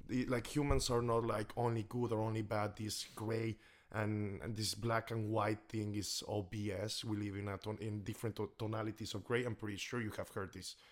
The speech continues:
before in certain ways, but the Greeks represent this in an amazing way when it comes to their, like, to their mythology and, like, all these stories that they have to tell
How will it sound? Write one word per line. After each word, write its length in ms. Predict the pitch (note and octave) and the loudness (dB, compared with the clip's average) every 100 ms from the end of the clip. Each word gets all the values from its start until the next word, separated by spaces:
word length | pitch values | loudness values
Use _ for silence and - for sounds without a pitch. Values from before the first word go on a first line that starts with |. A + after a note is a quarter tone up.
| - - - | -20 -20 -6
before 320 | G#2+ - G#2 | -4 0 0
in 80 | G2+ | 0
certain 400 | - G2+ - G2+ | 0 -2 0 0
ways, 260 | G#2+ - - - - - | 2 2 -2 -12 -12 -2
but 140 | A2+ | 0
the 80 | A2+ | 2
Greeks 420 | - B2 B2+ - | 2 4 4 4
represent 580 | B2+ A#2 A2+ - A#2 G#2+ | 4 2 2 2 2 2
this 180 | A2+ - | 0 0
in 100 | G#2+ | -2
an 60 | |
amazing 720 | F#2+ G2+ A2 B2 B2+ G#2 G#2+ G2+ | -2 -2 2 4 4 2 0 0
way 160 | G2+ | 2
when 140 | G#2+ G2+ | 0 -2
it 80 | - | -4
comes 200 | G#2 - | -6 -6
to 100 | G#2 | -8
their, 180 | G#2+ G#2 | -6 -4
like, 340 | G2+ F#2+ - - - - _ - | -4 -6 -10 -20 -20 -20 _ 2
to 80 | |
their 140 | A2 G#2+ | 4 4
mythology 640 | G#2+ - C3+ A#2 - G#2 | 2 6 6 6 2 -2
and, 80 | G#2 | 0
like, 220 | G#2 G2+ - | -2 -2 0
all 200 | G#2+ A2 | 2 2
these 200 | A2+ - | 2 0
stories 480 | - C#3+ B2+ A#2 | 4 4 6 2
that 100 | A2+ | 2
they 100 | G#2 - | 0 0
have 160 | G#2 - | -4 -6
to 80 | - | -6
tell 320 | A#2+ A2 | 0 2